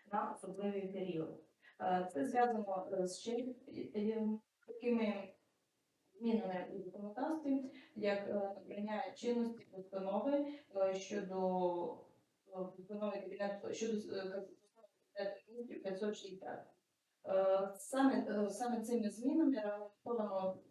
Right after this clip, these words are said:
е, саме внесення змін у порядок подачі заяв на відстрочку. Тобто, е, до першого листопада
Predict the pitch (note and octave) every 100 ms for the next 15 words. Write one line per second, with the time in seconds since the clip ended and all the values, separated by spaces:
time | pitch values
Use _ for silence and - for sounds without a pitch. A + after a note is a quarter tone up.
0 | - - G3 F#3+ F#3 F3+ F#3 - - A3
1 | G#3+ G3+ F#3 F3+ F#3 - - _ _ _
2 | _ A3+ B3 B3 G#3+ G3+ G3 A3+ C#4+ C#4
3 | A3 G#3 G3 - G#3 A3+ B3 A#3 A3+ A3+
4 | G3+ G3+ A3 A#3+ - G#3+ G3 F#3+ G3 A#3
5 | B3 - _ _ - F#3+ G#3+ A3 - G#3
6 | F3+ D#3+ - - - - _ C4 - A3+
7 | G#3+ G3+ - G3+ G3 A#3 A#3+ G#3+ G#3+ G#3
8 | F#3+ G3 A3 A3 A3 G3 F3 - -